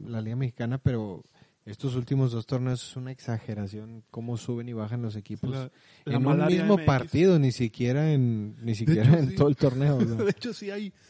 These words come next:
Speaker 2: ay, por ejemplo, el partido de el
Speaker 1: Pues
Speaker 2: de
Speaker 1: el de
Speaker 2: Necaxa,
Speaker 1: Rayados.
Speaker 2: el, el de Rayados, pero el de Ne-,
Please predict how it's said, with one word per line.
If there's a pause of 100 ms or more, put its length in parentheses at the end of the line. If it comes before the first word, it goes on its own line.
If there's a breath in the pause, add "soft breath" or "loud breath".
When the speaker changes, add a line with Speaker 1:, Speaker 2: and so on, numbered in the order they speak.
(560 soft breath)
Speaker 2:
ay,
por
ejemplo,
el
partido
de
el
Speaker 1:
Pues
Speaker 2:
de
Speaker 1:
el
de
Speaker 2:
Necaxa,
Speaker 1:
Rayados.
Speaker 2:
el,
el
de
Rayados,
pero
el
de
Ne-,